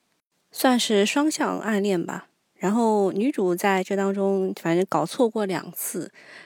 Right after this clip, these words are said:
第一次是搞错过人名，第二次是觉得她很穷。女主呢叫做沈眠，她一直以为江辰，就男主啊，是一个从小在福利院长大、靠打工读高中的小可怜。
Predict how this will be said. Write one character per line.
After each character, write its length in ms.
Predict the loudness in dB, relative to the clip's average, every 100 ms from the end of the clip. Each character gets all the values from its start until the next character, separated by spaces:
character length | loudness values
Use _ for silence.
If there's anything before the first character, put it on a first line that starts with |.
| -20 -6
第 140 | -2
一 40 |
次 200 | -2 -2
是 100 | -4
搞 160 | -2 -4
错 180 | -2 -2
过 160 | 2
人 160 | 2 0
名， 360 | 0 -2 -2 -2
第 100 | 0
二 140 | 0
次 300 | 0 -4 -4
是 260 | -4 -4 -2
觉 160 | -2
得 80 | -2
她 540 | -2 -2 -2 -2 -4 -8
很 280 | -8 -2 -2
穷。 420 | -2 -2 -4 -6 -12 -20 _ _ _ _ _ _ -20 _
女 80 | 2
主 140 | 4 2
呢 140 | 2
叫 120 | 2
做 220 | 2 0
沈 240 | 0 -4 -2
眠， 420 | 2 2 2 -2 -4
她 160 | 0
一 80 | 0
直 140 | 0
以 80 | 0
为 280 | 2 2 2
江 300 | 0 -4 -4
辰， 320 | -4 -2 -2
就 100 | -2 0
男 240 | 0 -2
主 140 | -4
啊， 140 | -4 -4
是 200 | -4 -4
一 40 |
个 120 | -4
从 200 | -2 -2
小 220 | 0 -2 -2
在 220 | -4 -4
福 160 | -2
利 80 | 0
院 180 | 0 -2
长 220 | -4 -6
大、 260 | -6 -6 -6
靠 360 | -2 2 2 0
打 200 | -4 -4
工 320 | -4 -2 -2
读 160 | -2
高 200 | 0 0
中 180 | -2 -4
的 80 | -4
小 220 | -2 -2
可 180 | -2 -4
怜。 260 | -4 -6